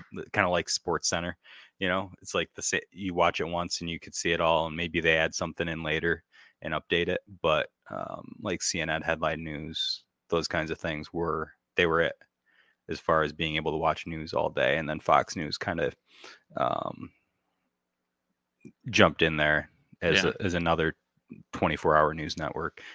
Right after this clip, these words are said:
Speaker 1: And we got, like, what, C N N, C B S, M S N B C,
Speaker 2: Oh, there's a
Speaker 1: Fox
Speaker 2: bunch.
Speaker 1: News, like, they're pr-, probably those four are the big twenty-four hour news networks.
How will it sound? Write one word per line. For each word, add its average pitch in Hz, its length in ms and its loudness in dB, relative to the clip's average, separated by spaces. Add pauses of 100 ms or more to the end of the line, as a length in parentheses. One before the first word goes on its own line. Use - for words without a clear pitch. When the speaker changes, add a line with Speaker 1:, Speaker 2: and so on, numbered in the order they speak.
(120)
Speaker 1:
And 92 80 -2
we 90 80 4
got, 87 200 8
like, 80 220 0
what, 80 240 4 (280)
C - 260 0
N 78 180 4
N, 101 400 6
C 82 220 0
B 80 220 2
S, 92 920 6 (200)
M 92 140 0
S 95 160 4
N 90 120 2
B 82 120 -2
C, 92 640 -2 (800)
Speaker 2:
Oh, 104 120 6
there's 101 100 4
a - 20 8
Speaker 1:
Fox 90 220 4
Speaker 2:
bunch. 95 120 2
Speaker 1:
News, 92 720 -2
like, 85 240 -2
they're 82 200 0 (280)
pr-, - 140 -6 (240)
probably 180 320 6
those 87 260 2
four 90 360 2
are 85 40 0
the 82 80 -2
big 80 480 -2 (1000)
twenty-four 85 420 4
hour 78 160 6
news 78 200 -4
networks. - 680 -8